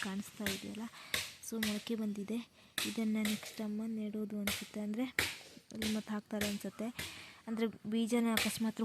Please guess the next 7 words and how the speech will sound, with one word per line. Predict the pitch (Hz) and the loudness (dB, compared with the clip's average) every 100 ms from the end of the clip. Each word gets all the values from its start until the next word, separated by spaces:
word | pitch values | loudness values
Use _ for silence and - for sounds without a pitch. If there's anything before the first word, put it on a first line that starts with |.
| 220 | 4
ಒಟ್ಟು | - - 254 214 | 2 0 2 4
ಬರೋದಿಲ್ಲ | 214 214 214 202 202 | 4 4 4 4 4
ಅಂತಂದರೆ | 208 196 208 269 - - - - - 226 | 2 0 0 -2 -2 -4 -4 -6 -6 0
ಈ | 226 226 | 4 6
ಥರ | 226 220 | 8 8
ಮಾಡಿ | 214 214 269 - - - - - - - 220 | 8 8 6 2 -2 -2 -2 -14 -20 -6 -4
ಹಾಕಿಟ್ರೆ | 208 220 - - | -2 -4 -4 0